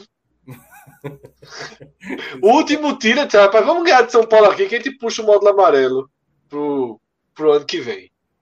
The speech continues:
Speaker 2: É... Dessa parte é isso, né, Minhoca? Não tem muito o que, a gente já destrinchou bastante.
Speaker 1: É.
Speaker 2: E é o que você falou.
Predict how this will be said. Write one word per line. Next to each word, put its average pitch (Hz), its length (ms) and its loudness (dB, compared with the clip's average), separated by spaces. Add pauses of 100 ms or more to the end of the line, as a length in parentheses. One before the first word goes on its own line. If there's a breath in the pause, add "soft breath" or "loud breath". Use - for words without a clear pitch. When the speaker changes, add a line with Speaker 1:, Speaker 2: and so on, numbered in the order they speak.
Speaker 2:
É... 110 720 -6 (360)
Dessa 392 380 -2
parte 294 320 0
é 359 60 0
isso, 202 260 -6
né, 185 100 -4
Minhoca? 180 460 -6
Não 208 160 -8
tem 247 240 -6
muito 226 340 -8
o 202 240 -10
que, 190 320 -8
a 165 60 -2
gente 208 160 -6
já 214 100 -2
destrinchou 160 600 -4
bastante. 143 680 -4 (400)
Speaker 1:
É. 80 140 -20 (320)
Speaker 2:
E 147 80 -4
é 185 60 2
o 190 40 0
que - 80 -10
você 196 180 -4
falou. 151 540 0